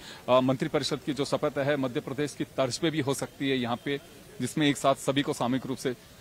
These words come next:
शपथ दिलाई जा सकती है। और देखिए यहाँ पे कार्यकर्ताओं का और कुछ विधायकों का आने का सिलसिला जारी है और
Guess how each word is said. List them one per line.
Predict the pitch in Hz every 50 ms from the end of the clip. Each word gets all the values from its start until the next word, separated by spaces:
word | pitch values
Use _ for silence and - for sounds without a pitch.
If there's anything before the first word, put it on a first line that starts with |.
| - - - - - - - - - - - - - - - - - - - -
शपथ | - - 147 - 151
दिलाई | 131 117 139 135 131 135
जा | 117 135 127
सकती | - - - - - 139 127
है। | 123 143 151 165 - - - - - - - - - - - - - - - - - - - - - - -
और | 117 117 117 120 - - -
देखिए | 120 139 151 - 185 170
यहाँ | 160 143 135 123 127
पे | - - 160 156 156 151
कार्यकर्ताओं | - - 127 120 135 - 139 120 - 143 143 143 135
का | - 139
और | 131 131 131 117
कुछ | - - 127 - - 127
विधायकों | 107 113 101 104 123 127 110 127 127
का | - - 113
आने | 110 120
का | 120 - 123
सिलसिला | 113 - 127 110 - - 123 117 - - - 98 101
जारी | 117 104 113 131 139
है | 135 156 - - - - - - - - - -
और | 104 101 101 95